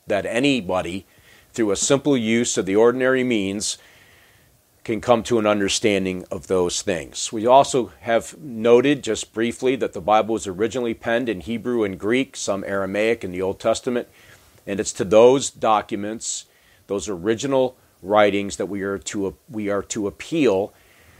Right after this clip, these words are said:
when it comes to matters of faith and theology. Now we come to the final two, um, final two paragraphs of the opening chapter. There we read in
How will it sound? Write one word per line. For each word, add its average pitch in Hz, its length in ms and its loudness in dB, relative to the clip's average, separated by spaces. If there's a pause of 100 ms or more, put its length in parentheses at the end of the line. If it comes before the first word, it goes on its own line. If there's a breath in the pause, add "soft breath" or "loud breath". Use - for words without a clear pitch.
(220 soft breath)
when 104 120 -4
it 95 80 -4
comes 104 300 -2
to 110 80 -2
matters 98 420 0
of 95 220 -4 (320)
faith 104 320 2
and 92 120 -8
theology. 101 760 0 (720 soft breath)
Now 160 180 8
we 190 120 12
come 139 320 4
to 127 400 -2
the 113 100 -4
final 123 320 -2
two, 117 500 -6
um, 107 380 -6 (380)
final 120 280 0
two 120 200 -2
paragraphs 101 680 2
of 92 340 -8 (220)
the 98 220 -6
opening 90 560 -4 (100)
chapter. 87 500 0
There 113 200 2
we 123 140 0
read 110 340 0
in 92 220 -4